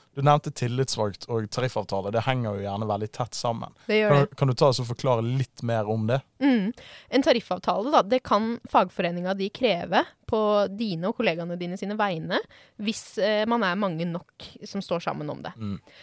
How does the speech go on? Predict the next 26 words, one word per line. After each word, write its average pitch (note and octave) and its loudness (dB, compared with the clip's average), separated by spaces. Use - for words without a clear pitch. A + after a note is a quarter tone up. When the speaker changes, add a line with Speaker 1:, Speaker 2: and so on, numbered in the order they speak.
Speaker 2:
Da A3+ 4
får F#3 0
man A#3+ 0
litt G#3+ -6
bedre G3+ 0
lønns- F3+ 0
og A3+ -2
arbeidsvilkår F3+ -2
enn C4 2
det G3 4
man G3+ 0
får F#3+ -2
etter G#3+ -4
arbeidsmiljøloven. F3 -6
Speaker 1:
Mm. C3+ 4
Speaker 2:
Og A#3 4
så A3+ 2
tillitsvalgt A3+ -2
da. - 4
Det - -2
ligger G#3+ 2
jo A3+ 0
mye G3+ 2
i F#3 -2
det F#3+ 4
ordet. F3+ 2